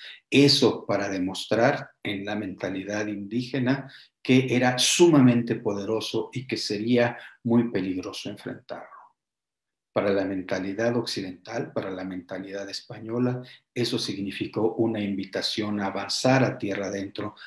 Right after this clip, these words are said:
para apoderarse de más riquezas de esa naturaleza.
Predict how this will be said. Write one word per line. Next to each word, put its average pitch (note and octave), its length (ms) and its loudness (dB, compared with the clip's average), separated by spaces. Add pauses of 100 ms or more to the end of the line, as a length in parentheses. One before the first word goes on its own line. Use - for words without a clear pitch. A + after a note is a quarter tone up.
(140)
para G2+ 200 -4
apoderarse G#2+ 760 -2
de A2 340 -4 (200)
más G#2+ 420 2
riquezas - 640 -4
de G#2+ 220 -4
esa G2+ 240 -4
naturaleza. - 800 -10